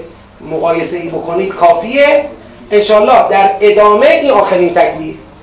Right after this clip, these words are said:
در ادامه تو این آیات «و فی الارض آیاتون للموقنین و فی انفسکم افلا تبصرون و فی السماء رزقکم و ما توعدون فورب السماء والارض انه لحق مثل ما انکم تنطقون»، یعنی آیهٔ چندم؟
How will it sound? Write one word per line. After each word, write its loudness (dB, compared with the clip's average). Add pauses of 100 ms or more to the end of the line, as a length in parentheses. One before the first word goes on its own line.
(240)
در 4
ادامه 2
تو -6
این -2
آیات 2 (800)
«و 2
فی 0
الارض 0
آیاتون 2 (840)
للموقنین 0
و -2
فی -8
انفسکم -4
افلا 2
تبصرون -2 (360)
و 0
فی -2
السماء 0
رزقکم 0
و 2
ما 0
توعدون 0 (480)
فورب 4
السماء 0
والارض 2
انه -2
لحق 0
مثل -2
ما -2
انکم -4
تنطقون»، -4
یعنی -2
آیهٔ 2
چندم؟ 0